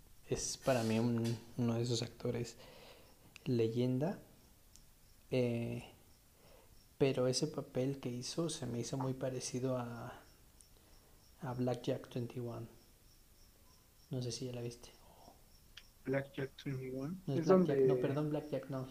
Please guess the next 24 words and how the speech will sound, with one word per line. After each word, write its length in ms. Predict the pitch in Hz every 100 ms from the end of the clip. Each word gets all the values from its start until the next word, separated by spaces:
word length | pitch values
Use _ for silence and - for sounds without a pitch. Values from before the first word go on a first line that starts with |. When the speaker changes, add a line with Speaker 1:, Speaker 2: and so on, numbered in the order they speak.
| -
Speaker 1:
Sí 140 | -
es 100 | 180
Blackjack, 300 | - 165 143
¿no? 140 | 143 202
El 100 | 185
juego 200 | 143 170
de 80 |
cartas. 460 | 170 123 - 302 - - - - - -
Speaker 2:
Sí. 280 | - 185 185 -
Speaker 1:
Donde 760 | 143 123 117 113 113 113 113 - -
también 320 | - 113 120 120
recluta 380 | 123 127 120
unos 220 | 127 117 117
morros 340 | 113 135 170
para 280 | - 110 110
que 140 | 123
ganen 280 | 110 120 120
en, 200 | 110 110 - -
cuenten 320 | - 127 123 120
cartas 400 | 123 120 117 -
en 80 |
Las 160 | 107 101
Vegas. 240 | 107 165 170
Speaker 2:
Ah, 380 | 170 170 160